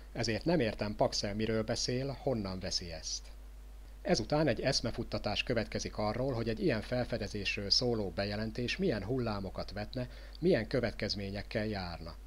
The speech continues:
Az emberek összezavarodnának, nem tudnák, mit higgyenek el mindabból, amit valaha mondtak nekik. Ez szerintem egyszerűen az emberek kiskorúsítása. Biztosan ilyen is lenne, de nem lehet ilyen témában ekkora mértékben általánosítani.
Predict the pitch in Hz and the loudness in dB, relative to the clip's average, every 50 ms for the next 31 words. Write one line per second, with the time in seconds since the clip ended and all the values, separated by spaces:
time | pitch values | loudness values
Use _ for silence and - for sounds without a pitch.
0 | - - - - - - - - - 107 120 123 117 110 104 98 - - 120 113 | -14 -14 -14 -14 -14 -14 -10 -4 0 2 2 4 4 2 2 0 0 2 2 2
1 | - - 120 120 123 120 123 127 127 123 135 127 127 127 131 143 139 - - 143 | 4 4 4 4 4 4 4 2 2 2 0 0 0 0 0 -2 -4 -4 -2 0
2 | 165 185 147 - 123 107 110 107 104 - - 127 127 123 - 117 110 - 104 98 | 2 2 2 0 0 0 0 -2 -2 -2 -2 -2 -2 0 -2 -2 -2 -2 -4 -4
3 | 95 - - 107 98 101 107 110 113 117 117 110 131 131 127 120 113 113 110 120 | -4 -4 -4 -2 -2 0 0 0 0 0 -2 0 0 0 2 2 2 0 0 0
4 | 123 170 147 113 101 110 110 104 101 95 90 85 - 87 87 - - 78 - - | 2 2 4 4 2 0 -2 -2 -2 -4 -4 -4 -6 -6 -6 -6 -8 -8 -8 -10
5 | 78 - - - - - - - - - - - - 196 185 - - - 120 113 | -10 -12 -12 -12 -14 -14 -14 -14 -14 -14 -12 -2 2 4 6 6 6 4 4 4
6 | 127 135 135 - 151 143 147 - 160 131 - - 110 104 120 135 123 113 110 107 | 2 2 2 2 2 2 2 2 2 0 2 0 0 2 2 2 2 2 2 2
7 | 123 123 120 120 117 113 - - - - - - - 110 101 95 92 - - 110 | 2 2 4 4 2 2 2 0 -2 -2 -2 -2 -2 -2 -2 -2 -2 0 0 0
8 | 95 87 - - 90 87 87 - - 85 - - - - - - - - - 117 | -2 -4 -6 -6 -6 -4 -2 -2 -2 -2 -4 -8 -12 -14 -14 -14 -12 -10 -2 2
9 | 185 220 - - 131 - - 107 107 - 131 123 110 104 101 92 - - 107 101 | 2 2 4 2 2 2 2 2 2 2 2 2 2 2 0 -2 -2 -2 0 -2
10 | 104 107 110 120 135 127 - - - 107 107 127 170 175 156 120 107 110 - 131 | -2 0 -2 -2 -2 -4 -8 -8 -4 -2 0 2 2 2 2 2 0 0 0 0
11 | 123 110 101 92 - 110 107 104 107 104 104 104 113 110 113 - 175 - - - | 0 0 0 -2 -2 -2 -2 0 0 0 0 0 0 0 0 0 0 0 0 -2
12 | 113 98 92 98 107 113 107 - 117 107 110 104 98 95 95 95 90 - 101 92 | -2 -2 0 0 0 0 0 0 -2 -2 -2 -2 -2 -2 -2 -4 -4 -4 -4 -4
13 | 92 90 90 87 - - 87 82 - - - 165 160 | -4 -4 -2 -2 -2 -2 -2 -4 -8 -8 -8 -10 -10